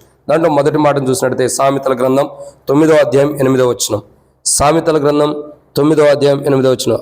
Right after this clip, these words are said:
"అపహాసకునికి గద్దెంపకము, గద్దించిన యెడల వాడు నిన్ను ద్వేషించును. జ్ఞానం గలవాన్ని గద్దెంపగా వాడు నిన్ను ప్రేమించును." అంటే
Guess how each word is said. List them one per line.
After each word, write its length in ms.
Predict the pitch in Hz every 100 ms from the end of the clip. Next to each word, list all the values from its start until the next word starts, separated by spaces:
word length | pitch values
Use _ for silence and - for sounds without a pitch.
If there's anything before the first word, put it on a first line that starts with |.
| 123
"అపహాసకునికి 800 | 135 165 170 165 165 165 156
గద్దెంపకము, 800 | 156 127 123 139 135 127 127 143 - - _ _ -
గద్దించిన 420 | 135 139 185 180 156
యెడల 360 | 139 131 147 - - - -
వాడు 220 | 127 139
నిన్ను 280 | 143 143 139
ద్వేషించును. 680 | 123 143 143 139 - 127 123 - _ _ _ 123
జ్ఞానం 460 | 131 165 196 190
గలవాన్ని 420 | 165 160 151 151
గద్దెంపగా 720 | 135 131 127 131 127 131 170 - _ -
వాడు 260 | 135 147 156
నిన్ను 280 | 156 160 226 - - -
ప్రేమించును." 580 | 160 185 202 190 185 139 - - -
అంటే 420 | 139 170 - -